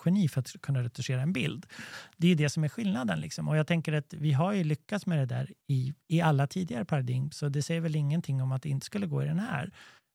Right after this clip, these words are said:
Däremot så, eh, är det väl mer intressant, brukar jag säga, att titta på människan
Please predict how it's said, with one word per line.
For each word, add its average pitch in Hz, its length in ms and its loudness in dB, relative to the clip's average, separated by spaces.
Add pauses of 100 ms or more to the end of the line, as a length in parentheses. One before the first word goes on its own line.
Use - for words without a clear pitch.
(120)
Däremot 143 560 2
så, - 340 -6
eh, 156 280 -6 (720)
är 147 180 2
det 139 60 2
väl 135 140 0
mer 190 300 2
intressant, 147 540 -2 (200)
brukar 139 220 0
jag 190 140 2
säga, 143 220 4
att 135 100 -2
titta 143 240 -2
på 135 120 -4
människan 135 720 2